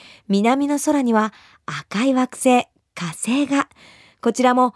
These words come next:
マイナス二等級の明るさで輝いているんです。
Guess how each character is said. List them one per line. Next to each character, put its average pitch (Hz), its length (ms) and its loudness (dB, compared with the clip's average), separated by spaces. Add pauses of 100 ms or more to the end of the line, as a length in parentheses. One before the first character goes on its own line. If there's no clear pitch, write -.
(140)
マ 175 180 0
イ 277 80 2
ナ 277 140 0
ス 269 280 -2
二 185 300 -2
等 302 260 2
級 339 220 2
の 339 140 2
明 339 220 -2
る 349 40 2
さ 311 140 -2
で 302 280 0
輝 220 400 0
い 240 80 0
て 233 100 -2
い 220 100 0
る 220 100 0
ん 190 60 -2
で 208 160 -2
す。 - 160 -20